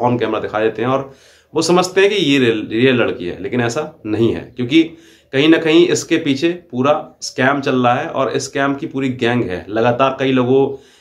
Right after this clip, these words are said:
को अभी तक गिरफ्तार भी किया जा चुका है, कई जगह से मोबाइल, सिम वगैरह, अ, जब्त भी किए गए हैं, लेकिन कहीं ना कहीं लोग जो है वो ये बार बार छूट जाते हैं और छूटने के बाद फिर वही काम दोबारा करना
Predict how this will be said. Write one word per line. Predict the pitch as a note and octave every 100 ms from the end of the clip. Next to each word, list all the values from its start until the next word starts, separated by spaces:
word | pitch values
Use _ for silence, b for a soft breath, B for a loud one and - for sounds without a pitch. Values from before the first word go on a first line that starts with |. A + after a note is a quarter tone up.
| B -
को | C#3+
अभी | B2+
तक | B2+
गिरफ्तार | B2 D3+ - C3 C3+
भी | B2+
किया | B2+
जा | B2 A#2+
चुका | A#2 A2
है, | A2 B2+ - -
कई | B2 C3
जगह | A#2+ A#2+
से | D#3+ C3
मोबाइल, | A#2+ A#2 B2 B2+
सिम | B2 - B2 B2 A#2+ A2+ -
वगैरह, | A2+ A#2 A#2+ B2 B B B
अ, | - G#2 G#2
जब्त | - C#3 -
भी | C#3
किए | A#2+ A#2+
गए | A2
हैं, | A2+ C3 - -
लेकिन | A2+ B2+
कहीं | B2+ C3
ना | C#3+
कहीं | C#3+ C3+ C#3+
लोग | C#3 C#3
जो | B2
है | B2+
वो | C3 C#3+
ये | C3+
बार | C3+ A#2+ A#2
बार | B2+
छूट | B2+ - C3+
जाते | A#2+ - A2
हैं | B2+
और |
छूटने | B2+ B2 A#2 A#2
के |
बाद | A2+
फिर | A2+ D#3+
वही | B2+ A#2+
काम | A#2+ A#2+
दोबारा | C#3+ - A2 A2 A2
करना | G2+ A2 C#3